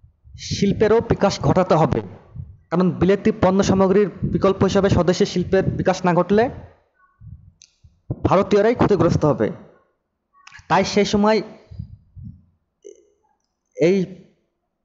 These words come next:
স্বদেশী আন্দোল-, মা-, আন্দোলন তাঁত, রেশম, আরও কতগুলি দেশীয় শিল্পকে নতুনভাবে উৎসাহ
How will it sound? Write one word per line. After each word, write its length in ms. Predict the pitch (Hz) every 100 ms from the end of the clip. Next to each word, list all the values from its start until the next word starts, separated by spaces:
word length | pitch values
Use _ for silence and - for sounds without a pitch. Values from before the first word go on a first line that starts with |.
| _ _ _ _ _ _ _ - - -
স্বদেশী 840 | - - - 175 196 - 220 220 - - _ - - - - - -
আন্দোল-, 420 | - 175 196 208 - -
মা-, 160 | 151
আন্দোলন 520 | - 165 196 196 147 110 - -
তাঁত, 560 | 165 180 180 - - _ _ 160
রেশম, 540 | 165 185 180 180 185 - _ _
আরও 220 | - 170 196
কতগুলি 360 | 190 190 202
দেশীয় 300 | 156 175 196
শিল্পকে 380 | - - 185 202
নতুনভাবে 560 | 180 190 175 170 220 269 - -
উৎসাহ 400 | 160 - 175 208